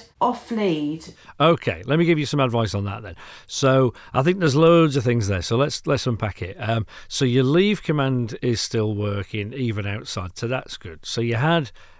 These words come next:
Speaker 2: a setback. You managed to nick a sock outside. Th-, that happens. The thing is really to not let it knock you completely off balance. It sounds like it probably has, you know. Um,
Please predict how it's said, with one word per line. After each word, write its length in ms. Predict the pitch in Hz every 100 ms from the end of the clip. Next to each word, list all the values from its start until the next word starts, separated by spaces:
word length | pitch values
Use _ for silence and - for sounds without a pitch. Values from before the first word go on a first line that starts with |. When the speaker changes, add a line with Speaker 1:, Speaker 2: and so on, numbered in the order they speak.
| -
Speaker 2:
a 80 | -
setback. 640 | - 104 104 104 156 -
You 80 | 101
managed 260 | 110 104
to 60 | 107
nick 200 | 107 -
a 40 |
sock 320 | - 117 - 98
outside. 720 | 95 - 110 113 113 117 - - - - _
Th-, 100 | - -
that 280 | 151 208 139
happens. 580 | 143 - 92 113 117 - -
The 160 | 127 139
thing 560 | - 180 170 151 135 - _
is 340 | 147 139 110 107
really 300 | 123 120 110
to 140 | 117
not 180 | 120 117
let 180 | 120 107
it 140 | 123
knock 280 | 117 107 -
you 60 | 104
completely 600 | 120 104 - 113 113 107
off 220 | 101 -
balance. 400 | 107 104 98 87
It 60 | 120
sounds 260 | 127 120 107
like 140 | 98
it 120 | 104 - _ -
probably 380 | 104 92 87
has, 400 | 95 92 92 90 -
you 140 | 104 95
know. 180 | 98 98 - - - -
Um, 580 | - 104 110 110 110 104